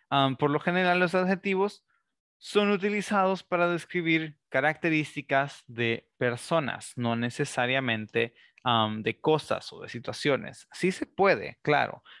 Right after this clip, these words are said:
pero en una manera distinta. ¿Cómo lo vamos a hacer entonces? Vamos a utilizar el adjetivo, pero con una forma en la cual ustedes incluyen el I N G, que es una función especial que tienen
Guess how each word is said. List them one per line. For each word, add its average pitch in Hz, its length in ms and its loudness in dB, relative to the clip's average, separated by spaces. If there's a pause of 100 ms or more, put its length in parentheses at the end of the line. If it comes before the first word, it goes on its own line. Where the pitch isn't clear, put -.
(100)
pero 156 240 4
en 143 80 0
una 139 160 -2
manera 131 420 -2
distinta. 131 760 -2 (220)
¿Cómo 113 240 0
lo 127 120 2
vamos 120 320 -2
a 135 40 -2
hacer 143 240 0
entonces? 165 720 -2 (260)
Vamos 120 400 0
a 156 80 2
utilizar 156 720 0
el 120 180 0
adjetivo, 147 680 -2 (240)
pero 156 380 4
con 147 140 -4
una 135 220 -2
forma 120 480 -2 (300)
en 123 160 0
la 120 120 0
cual 117 320 2
ustedes 120 500 0
incluyen 117 520 -4
el 123 280 -2
I 117 260 -2
N 104 260 -6 (100)
G, 151 320 -2 (280)
que 113 160 0
es - 160 -8
una 120 180 -4
función 117 400 -4
especial 110 560 -4
que 120 120 -6
tienen 110 400 -6